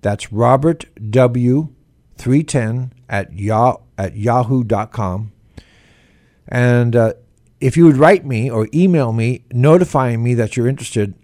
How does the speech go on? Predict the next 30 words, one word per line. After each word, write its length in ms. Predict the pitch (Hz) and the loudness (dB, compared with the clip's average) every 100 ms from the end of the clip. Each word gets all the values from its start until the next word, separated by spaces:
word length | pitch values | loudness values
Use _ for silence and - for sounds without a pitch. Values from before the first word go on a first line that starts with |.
| _ | _
I 260 | 110 120 | -4 0
will 220 | 127 117 107 | 0 0 -2
tell 460 | - - 185 175 | -6 0 2 4
you 240 | 156 120 113 | 2 2 2
when 160 | 107 | 0
I 180 | 107 127 | 0 -2
find 400 | - 127 123 120 | -4 -4 -2 -2
out 160 | 117 101 | -2 0
where 200 | 113 110 | 0 0
I 140 | 104 | 0
land 500 | 107 123 98 101 120 | -2 -2 -2 -4 -6
and 160 | 98 90 | -6 -4
how 240 | 123 117 | -2 0
I 140 | 101 | -2
land. 420 | 95 98 92 117 117 - _ | -4 -6 -6 -6 -8 -14 _
I'll 160 | 110 131 | -4 -4
tell 240 | - 175 | 0 4
you 140 | 190 165 | 4 4
how 140 | 151 | 0
to 100 | 131 | -4
tune 320 | 120 - 175 | -4 -2 0
in 160 | 156 147 | 0 -2
to 120 | 139 | -4
my 160 | 117 104 | -4 -6
program 580 | 104 151 143 104 101 107 - - _ - | 0 0 0 -2 -4 -6 -12 -20 _ -4
at 160 | 117 | -2
some 200 | - 117 | 0 -2
future 360 | - 127 - 107 | -2 -4 -4 -4
time. 360 | 123 95 92 - _ - _ _ _ _ _ | -4 -4 -8 -18 _ -20 _ _ _ _ _
So, 540 | _ 131 120 120 117 | _ 2 6 4 2